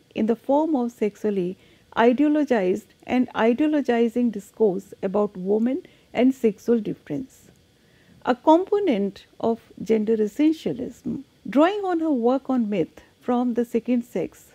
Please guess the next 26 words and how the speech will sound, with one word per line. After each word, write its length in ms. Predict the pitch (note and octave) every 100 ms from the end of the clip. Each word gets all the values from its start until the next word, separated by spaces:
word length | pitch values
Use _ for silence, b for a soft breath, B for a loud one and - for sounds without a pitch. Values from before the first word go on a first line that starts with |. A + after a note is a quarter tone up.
| _
Bua 320 | F#3 A3 A#3 -
argues 580 | F#3+ F#3+ G#3+ A3 A#3 - b b b -
that 280 | B3 D4 D4
the 100 | D#4
famous 480 | - C#4 C#4+ D4+
French 340 | - A#3+ A#3+ -
actress 640 | G3 F#3+ - F#3 D#3+ - -
Brigitte 420 | - A#3+ D4 C4 A3
Bardot 460 | G3+ F#3 F#3 F#3 - b b b -
constitutes 840 | C#4+ D4 F4+ - G3 - - - _ _ -
literally 760 | G#3+ A#3+ C#4 B3 F3 F3 B3+ b b b -
a 140 | B3
new 300 | A#3+ C#4+ F4+
embodiment 1000 | F4 C#4+ B3 B3 A#3+ C4+ B3 F#3+ F#3+ - _
of 260 | - A3+ A3+
the 100 | A#3 -
old 380 | - C#4+ D4+ -
myth 380 | G#3+ E3 - - _
of 280 | - G3 A#3 _ _ _
the 140 | - A#3 -
eternal 440 | A3 A3+ A3 A#3
feminine. 640 | A#3 F#3+ D#3+ - - B3+ C#4+ _ _ _ _ _ _ -
Bua's 400 | G#3 D4+ G4+ E4
essay 540 | C4+ - A3+ D#3+ - b b _
consists 580 | C4+ C#4 - F4+ - -
of 320 | - A#3+ A#3+